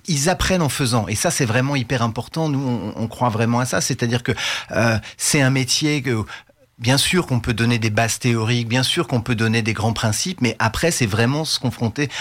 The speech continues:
au terrain, écrire ses premiers papiers, faire ses premiers sons, euh, qui va permettre de, de, de vraiment, euh, se, se frotter à la réalité.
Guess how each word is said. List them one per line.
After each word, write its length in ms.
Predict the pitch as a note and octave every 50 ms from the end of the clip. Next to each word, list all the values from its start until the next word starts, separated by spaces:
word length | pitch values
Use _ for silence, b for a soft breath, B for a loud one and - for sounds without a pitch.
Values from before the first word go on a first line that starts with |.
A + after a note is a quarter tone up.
| B B B
au 140 | B2+ A2
terrain, 420 | G#2 - A#2+ A2 G#2+ C3+ D3+ E3+ E3 B B B
écrire 300 | B A2+ A2+ - - C3
ses 140 | - - C3
premiers 320 | - - A#2 A2 G#2+ G#2+ F2+
papiers, 420 | A2 G#2 G#2 - - D#3 D#3+ E3
faire 180 | - - A#2+ G2
ses 120 | - A#2+
premiers 320 | - - G#2 G2 G2+ G#2+
sons, 520 | G#2+ - - D3 D#3 D#3+ E3 E3 D3 A#2 G2 B B B B B B -
euh, 180 | F#2 G2 G2+
qui 240 | G2 - - - A2
va 160 | G2+ A2+ G#2
permettre 480 | - - G#2+ F#2 G#2 A2+ B2+ C#3 C3 G#2+
de, 300 | A2 A2 G#2+ G2+ G2+ F#2 B B B B -
de, 120 | G#2 G#2
de 140 | F#2+ E2+ G2+
vraiment, 600 | F#2 F2 F#2 G2+ G#2+ G#2+ A2+ C3 C#3 D3 C3+ A#2
euh, 60 | G#2
se, 180 | F#2 - - G#2+
se 160 | F2+ - G#2+
frotter 320 | - - - G#2 - C3+ B2
à 20 |
la 100 | A#2+ G2+
réalité. 400 | F#2 G2 F#2+ F#2 E2 - - -